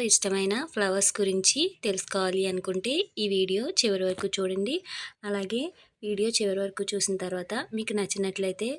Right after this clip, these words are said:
లైక్ చేయండి. ఇలాంటి కొత్త రకాల మొక్కల గురించి తెలుసుకోవాలి అని అనుకుంటే గనక ఛానల్ని సబ్స్క్రైబ్ చేసుకోండి. పక్కనే ఉన్న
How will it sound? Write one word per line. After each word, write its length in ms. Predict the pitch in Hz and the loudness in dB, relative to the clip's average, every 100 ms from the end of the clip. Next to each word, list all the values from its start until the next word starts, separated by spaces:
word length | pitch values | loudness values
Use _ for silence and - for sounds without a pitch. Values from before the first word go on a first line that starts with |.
| 339 | -4
లైక్ 200 | 196 190 - | -2 -2 -2
చేయండి. 380 | 196 196 196 233 349 - _ 196 | -2 0 0 -2 -6 -10 _ -2
ఇలాంటి 360 | 202 196 190 254 - | 0 0 -2 -4 -4
కొత్త 200 | 196 196 208 | -4 -2 -2
రకాల 240 | 214 208 208 | -2 -2 0
మొక్కల 240 | 202 190 190 | -2 -2 -2
గురించి 240 | 196 196 - | -2 -2 -2
తెలుసుకోవాలి 600 | 190 180 - 190 185 185 220 - | -2 -2 -2 -2 0 -2 -4 -4
అని 120 | 196 | -2
అనుకుంటే 360 | 190 180 185 190 185 | -2 -4 -4 -2 -2
గనక 220 | 185 180 233 302 - - - | -2 -4 -6 -8 -14 -18 -4
ఛానల్ని 400 | 196 185 196 202 202 | 2 2 4 4 2
సబ్స్క్రైబ్ 420 | 185 - 185 185 196 | 0 -2 0 0 0
చేసుకోండి. 420 | 185 - 190 233 349 233 | -2 0 0 0 -2 -6
పక్కనే 300 | 202 190 190 | -6 -2 0
ఉన్న 120 | 185 | 0